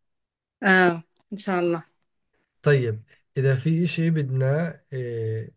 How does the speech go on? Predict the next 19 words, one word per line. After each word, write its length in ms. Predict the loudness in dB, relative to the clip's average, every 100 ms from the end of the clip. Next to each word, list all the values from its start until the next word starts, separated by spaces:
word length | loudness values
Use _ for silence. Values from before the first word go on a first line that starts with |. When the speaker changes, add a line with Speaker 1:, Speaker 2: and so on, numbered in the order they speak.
| _ _ _ -8
Speaker 2:
رسالة 440 | -4 0 2 4
نختم 360 | 2 0 -4 -8
فيها 420 | -6 -2 0 -2
ل-، 320 | -2 -4 -6 -10 _ _ -8
لشخص 640 | -6 -2 -2 -2 -10 -10
بتحسيه 840 | -10 -10 -10 -8 -8 -6 -4 -2
الآن 600 | -2 -4 -2 0 0 -2 -2
عالق 680 | 0 2 4 2 2 _
بشعور 500 | -10 -8 -4 -2 0
الخوف، 540 | -2 -8 -6 -6 -8 _ _ _ _ _ _ _ _ _ _ _ _ _ _ -4
شو 160 | 0 0
بتقولي 340 | 0 0 0
له؟ 140 | 2 2
Speaker 1:
يتش-، 200 | 2 6
يتشجع 840 | 6 6 6 6 6 6 4 4
ويتشافى، 800 | 0 -4 -6 -4 -2 -2 -8 -10 -6
يتشجع 640 | -6 2 4 6 6 6
ويتشافى. 760 | 4 2 -2 0 0 2 -2 -2 -10 _ _ _ _ _ _
Speaker 2:
مم. 440 | -6 -4 -4 -6